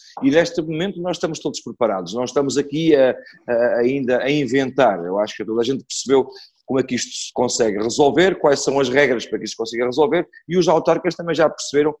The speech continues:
qual é o modelo e qual é a forma que nós temos para manter, eh, os equipamentos, obviamente, disponíveis para toda a... Mas digo, permita-me só dizer uma coisa que eu acho que é importante, tinha que ver com, com, com, com o tema anterior. Eu, eu, eu atrevo-me a dizer que se os municípios deste país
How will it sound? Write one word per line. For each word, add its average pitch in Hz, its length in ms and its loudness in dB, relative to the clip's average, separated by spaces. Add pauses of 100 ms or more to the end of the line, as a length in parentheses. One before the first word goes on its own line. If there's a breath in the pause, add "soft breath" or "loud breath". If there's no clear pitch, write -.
(140)
qual 151 180 4
é 165 60 8
o 165 140 2
modelo 147 420 -2
e 139 60 -6
qual 127 240 -4
é 127 40 -6
a 117 40 -10
forma 131 280 -8
que 127 120 -14
nós 131 160 -6
temos 151 240 -4 (360 loud breath)
para 156 200 4
manter, 151 480 -2 (180 loud breath)
eh, 131 100 -2
os 127 280 -2
equipamentos, 139 480 -2
obviamente, 139 420 2
disponíveis 135 680 0
para 123 160 2
toda 120 160 0
a... 117 40 2
Mas 151 200 -2
digo, 185 200 -4
permita-me 175 360 2
só 151 160 2
dizer 143 160 2
uma 143 80 2
coisa 139 240 0
que 143 80 -2
eu 143 40 2
acho 139 140 -4
que 135 60 -4
é - 20 0
importante, 131 360 -4 (520 loud breath)
tinha 139 140 4
que 135 100 -8
ver 135 180 4
com, 131 280 4
com, 120 340 2
com, 110 460 4
com 120 220 2
o 117 40 -8
tema 120 240 2
anterior. 85 480 -6 (340 soft breath)
Eu, 180 140 6
eu, 185 200 6
eu 175 180 2
atrevo-me 160 400 -2
a 147 40 -2
dizer 104 560 -6 (640 loud breath)
que - 80 -12
se - 200 -4
os 135 120 2
municípios 165 760 -2
deste - 320 0
país 95 560 -4